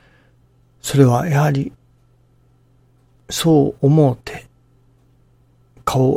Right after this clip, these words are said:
上げるですか。そしたら、万代と書いた車が走っていたと。神様がまさに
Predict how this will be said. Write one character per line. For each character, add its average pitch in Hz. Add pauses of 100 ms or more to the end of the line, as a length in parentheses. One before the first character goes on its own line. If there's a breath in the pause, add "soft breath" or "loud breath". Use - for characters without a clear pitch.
上 135
げ 143
る 147
で 131
す -
か。 - (500)
そ -
し -
た 135
ら、 123 (560 soft breath)
万 131
代 -
と -
書 -
い 135
た - (360)
車 127
が 143
走 -
っ -
て -
い -
た -
と。 - (1600 loud breath)
神 196
様 117
が 123
ま 143
さ 170
に 139